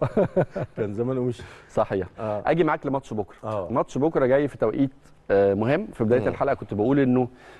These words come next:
Speaker 2: مباراه سموحه بكره بالنسبه للجماهير ليها
Speaker 1: مم.
Speaker 2: تلات، آه، آه، آه، آه،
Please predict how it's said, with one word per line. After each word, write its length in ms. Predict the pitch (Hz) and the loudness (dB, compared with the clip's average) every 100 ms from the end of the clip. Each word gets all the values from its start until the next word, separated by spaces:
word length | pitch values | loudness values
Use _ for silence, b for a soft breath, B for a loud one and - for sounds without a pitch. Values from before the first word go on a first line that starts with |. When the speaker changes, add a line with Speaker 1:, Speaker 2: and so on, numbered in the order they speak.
| B | B
Speaker 2:
مباراه 300 | 110 120 160 - | 2 2 2 -4
سموحه 460 | - 131 185 165 | -4 -4 -2 0
بكره 280 | 139 180 151 | 0 2 0
بالنسبه 380 | 123 135 175 165 | 2 2 2 0
للجماهير 580 | 120 117 117 151 214 208 - | 2 0 2 2 2 0 -2
ليها 340 | 120 170 160 | 2 4 4
Speaker 1:
مم. 60 | - | 4
Speaker 2:
تلات، 240 | - 151 - - - 104 | 4 2 -2 -20 -6 0
آه، 180 | 107 104 | 0 0
آه، 200 | 104 101 - | 0 0 0
آه، 200 | 101 104 - | 0 0 0
آه، 600 | 98 101 60 64 64 | 0 2 0 -2 -4